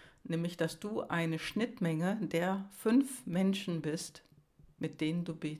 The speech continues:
dich umgibst. Und das bezieht sich, will ich mal so sagen, nicht unbedingt jetzt auf die fünf Menschen, mit denen du dich am meisten umgibst, sondern auch, ich sag mal, mit der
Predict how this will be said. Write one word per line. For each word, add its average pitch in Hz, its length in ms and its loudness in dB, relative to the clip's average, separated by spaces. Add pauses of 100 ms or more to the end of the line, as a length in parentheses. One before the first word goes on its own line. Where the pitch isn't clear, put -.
dich 156 320 -6
umgibst. 139 640 -6 (1500)
Und 139 160 -6
das 139 160 0
bezieht 202 420 2
sich, 185 300 4
will 170 140 6
ich 175 100 4
mal 160 180 6
so 156 120 4
sagen, 156 500 4
nicht 170 180 2
unbedingt 160 400 2
jetzt 147 220 -4
auf 143 220 -2
die 147 140 -6
fünf 156 580 -4
Menschen, 156 560 -2
mit 214 180 -4
denen 202 160 2
du 190 140 4
dich 185 180 -2
am 170 140 0
meisten 160 360 -2
umgibst, 156 460 -6
sondern 151 340 -2
auch, 170 520 2 (400)
ich - 160 -8
sag 160 200 2
mal, 160 120 2
mit 156 240 -4
der 147 280 0